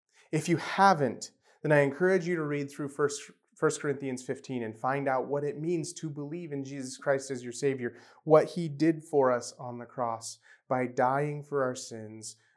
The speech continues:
raising three days later, and now he sits at the right hand of the Father, making intercessory prayers for us, praying for you. And so accept him as your, per-, uh, just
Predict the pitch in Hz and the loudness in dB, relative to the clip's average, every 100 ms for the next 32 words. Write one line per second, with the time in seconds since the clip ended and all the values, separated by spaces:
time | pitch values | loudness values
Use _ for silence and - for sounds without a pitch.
0 | - 123 123 139 143 147 143 143 131 127 | -10 0 2 2 0 -4 -4 -6 -4 -4
1 | 123 117 113 113 110 110 - _ - 117 | -6 -8 -10 -8 -8 -8 -12 _ -12 -2
2 | 117 139 143 147 - 131 - - 117 117 | 2 2 2 -4 -8 -10 -14 -10 -4 -2
3 | 131 127 127 120 117 113 - 113 110 107 | -2 -4 -10 -10 -12 -12 -4 -2 -2 -6
4 | 104 _ _ _ _ - 123 123 120 123 | -10 _ _ _ _ -8 -6 -4 -6 -6
5 | 143 143 139 127 - 131 127 - 123 120 | -4 -4 -2 -6 -4 -6 -6 -2 -2 -2
6 | - - 113 - 127 120 - - - _ | -8 -6 -6 -4 -4 -4 -10 -12 -14 _
7 | _ _ - 139 139 139 127 - 113 113 | _ _ -6 0 2 0 -4 -8 -10 -8
8 | 143 110 - _ _ _ _ _ _ _ | -10 -10 -14 _ _ _ _ _ _ _
9 | _ _ 135 127 135 110 - _ - - | _ _ -6 2 2 2 -2 _ -14 -4
10 | - - 160 160 - 156 151 - 139 131 | 0 8 8 8 8 6 6 -2 -4 -2
11 | 135 135 160 165 165 - 156 _ - 156 | -4 -2 -2 -2 -2 -16 -20 _ -10 -2
12 | 165 | -2